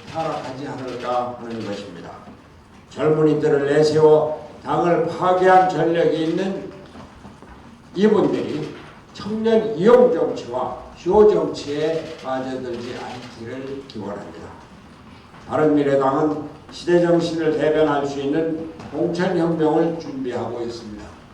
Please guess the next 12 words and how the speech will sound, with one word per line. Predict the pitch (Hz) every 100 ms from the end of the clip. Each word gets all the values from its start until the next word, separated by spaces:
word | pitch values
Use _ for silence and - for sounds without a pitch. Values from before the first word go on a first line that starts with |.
| - - - - - -
청년과 | 151 165 160 156 147 143
여성은 | 147 151 156 156 147
물론 | 139 170 - - - - - - -
교사와 | 139 160 156 156 147 - - -
소방공무원, | 123 143 160 170 170 165 165 156 - -
간호사와 | 160 156 160 165 160 - - - - - -
미래형 | 151 170 170 160 170 147 -
일꾼 | 170 - 185 165
등 | 170 170 - - - -
평범한 | - 196 202 202 196 202 202
시민이지만 | - 156 139 135 117 113 104 139 143 - - - -
대한민국을 | 120 139 175 202 180 139 - -